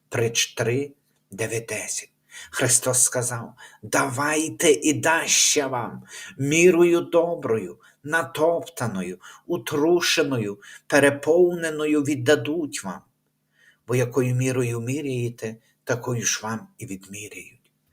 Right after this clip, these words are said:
Луки шість тридцять вісім. Павло писав: «Хто сіє скупо, той скупо й пожне, а хто сіє щедро, той щедро пожне».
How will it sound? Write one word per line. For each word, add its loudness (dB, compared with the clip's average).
Луки -2
шість -2
тридцять -10
вісім. -12
Павло 2
писав: 0
«Хто -2
сіє 2
скупо, -2
той -2
скупо -2
й -4
пожне, -8
а -4
хто 0
сіє 4
щедро, -2
той 4
щедро 0
пожне». -8